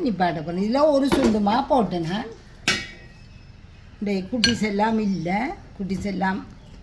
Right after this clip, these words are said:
வெளிக்கிட்டு ஓடிட்டு நான். இந்த பதமே காணும் எங்களுக்கு. பாருங்கோ, மா மாதிரியும் இருக்குது. முழுக்க தண்ணி பிறலை இல்ல. கையால உழைப்போம்.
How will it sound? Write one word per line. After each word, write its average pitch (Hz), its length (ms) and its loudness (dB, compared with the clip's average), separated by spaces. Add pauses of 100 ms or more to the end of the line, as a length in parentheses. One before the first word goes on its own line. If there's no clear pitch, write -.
(960)
வெளிக்கிட்டு 214 340 -2
ஓடிட்டு 190 420 0
நான். 147 240 -4 (960)
இந்த 202 300 0
பதமே 175 420 -4
காணும் 185 580 0 (360)
எங்களுக்கு. 170 580 2 (600)
பாருங்கோ, 165 460 -6
மா 196 220 2
மாதிரியும் 175 520 0
இருக்குது. 175 460 -4 (1000)
முழுக்க 208 380 -2
தண்ணி 220 360 2
பிறலை 185 380 0
இல்ல. 160 340 -4 (1400)
கையால 175 380 -2
உழைப்போம். 185 540 -4